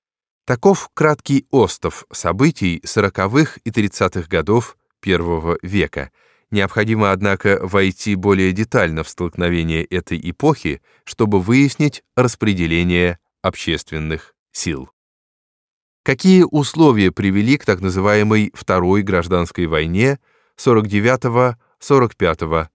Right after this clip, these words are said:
годов? Что вызвало столкновение сорок девятого года между Цезарем и Помпеем,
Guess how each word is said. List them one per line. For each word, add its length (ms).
годов? 500
Что 260
вызвало 520
столкновение 720
сорок 340
девятого 580
года 420
между 340
Цезарем 500
и 140
Помпеем, 720